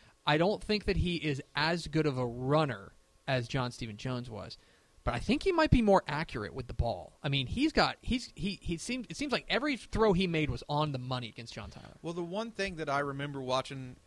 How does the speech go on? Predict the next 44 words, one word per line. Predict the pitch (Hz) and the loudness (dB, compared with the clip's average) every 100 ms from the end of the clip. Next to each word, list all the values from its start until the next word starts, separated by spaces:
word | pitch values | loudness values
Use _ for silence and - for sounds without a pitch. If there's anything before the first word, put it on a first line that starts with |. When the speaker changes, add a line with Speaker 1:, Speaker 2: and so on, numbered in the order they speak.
| - | -16
Speaker 2:
from | 139 127 | -14 -4
John | 135 139 | -2 -2
Stephen | - 139 131 | -6 -10 -10
Jones | 123 131 131 123 | -8 -6 -6 -6
over | 120 117 | -6 -6
the | |
last | 117 120 117 - | -4 -2 -2 -6
few | 131 117 | -10 -10
years | 113 113 110 110 - | -6 -6 -6 -8 -8
is | 120 117 107 - - _ _ _ - | -6 -6 -8 -16 -20 _ _ _ -20
that | 135 143 156 | -8 -6 -4
there | 160 | -4
was | 156 139 - | -4 -6 -2
always, | 147 175 175 156 127 - - - - - - | 0 0 -2 -4 -8 -14 -20 -20 -20 -20 -14
there | 165 | -8
was | 165 | -6
always | 165 214 196 | -4 -2 -2
a | 147 | -6
wildness | 120 151 156 147 131 - | -4 0 0 0 -6 -10
about | 131 127 120 | -6 -6 -6
his | 131 117 | -8 -8
game | 131 123 113 107 - | -6 -6 -6 -10 -6
Speaker 1:
Yeah. | 147 123 123 | -2 -2 -4
Speaker 2:
that | 143 | -10
you | 143 160 | -8 -10
thought, | - 156 135 - - _ | -2 2 2 0 -10 _
"Can | - 208 220 | 6 6 4
he | 196 | 0
do | 147 180 | 4 4
it? | 117 - - _ _ - 147 | 4 -6 -20 _ _ -14 -8
Is | 165 | -6
he | 180 | -4
gonna | 156 | -2
be | 190 | 0
Speaker 1:
Mm-hmm. | 202 | 0
Speaker 2:
able | 180 | -2
to | |
do | 151 160 185 | -2 0 0
it?" | 120 | -2
And | 139 | -4
then | 151 135 - _ _ _ | -6 -8 -14 _ _ _
he | 135 | -14
did. | 135 214 180 107 117 _ - | 2 4 4 0 -12 _ -16
Speaker 1:
Mm-hmm. | 135 | -12